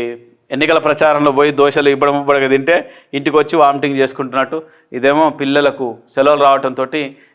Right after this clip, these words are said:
ఎంజాయ్ చేస్తూ మొత్తం "ఇల్లు మనదిరా, ఈ వాడ మనదిరా" అన్నట్టు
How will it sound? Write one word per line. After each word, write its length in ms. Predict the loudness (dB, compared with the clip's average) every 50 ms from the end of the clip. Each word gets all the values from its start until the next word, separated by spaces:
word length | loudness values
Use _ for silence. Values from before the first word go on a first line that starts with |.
| -4
ఎంజాయ్ 360 | -2 -2 0 0 0 0 2 2
చేస్తూ 520 | 2 2 0 0 -2 0 0 0 -2 -4 -8
మొత్తం 280 | -10 -10 -4 -2 0 0
"ఇల్లు 260 | 0 -2 -2 0 -2
మనదిరా, 600 | 2 2 0 0 2 2 2 4 4 4 2 2
ఈ 100 | 0 0
వాడ 300 | 0 2 2 2 4 2
మనదిరా" 400 | 0 0 0 0 2 2 2 2
అన్నట్టు 400 | 2 2 -2 -4 -4 -6 -6 -6